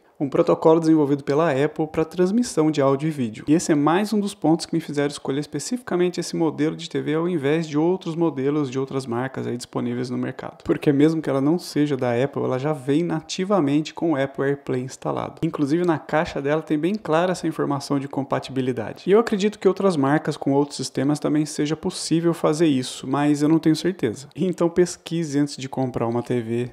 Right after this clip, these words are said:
se você se interessar por esse tipo de funcionamento. Ou deixa suas dúvidas aqui nos comentários que eu vou fazer o possível pra te ajudar. Bom, como essa T V L G possui o recurso do AirPlay,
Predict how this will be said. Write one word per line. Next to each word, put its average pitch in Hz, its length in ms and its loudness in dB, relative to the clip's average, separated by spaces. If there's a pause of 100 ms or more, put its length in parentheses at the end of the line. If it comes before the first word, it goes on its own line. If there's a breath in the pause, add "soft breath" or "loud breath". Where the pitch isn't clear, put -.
se - 200 -10
você 156 260 -4
se - 100 -4
interessar 135 600 0
por 127 180 -4
esse 131 220 -4
tipo 127 320 -8
de 123 100 -6
funcionamento. 120 920 -8
Ou 196 140 4
deixa 175 220 2 (100)
suas 180 160 0
dúvidas 139 380 0
aqui 135 220 0
nos 151 160 0
comentários 139 500 -2
que - 60 -4
eu 147 40 2
vou 147 60 2
fazer 143 160 -2
o 143 60 0
possível 151 500 -4
pra 143 140 -4
te 135 120 -8
ajudar. 123 400 -6 (140)
Bom, 139 200 4
como 156 220 4
essa 170 160 0
T 160 160 2
V 135 140 2
L 147 140 4
G 123 140 -4
possui 165 500 -4
o - 20 0
recurso 131 440 -2
do 123 80 -4
AirPlay, 123 520 0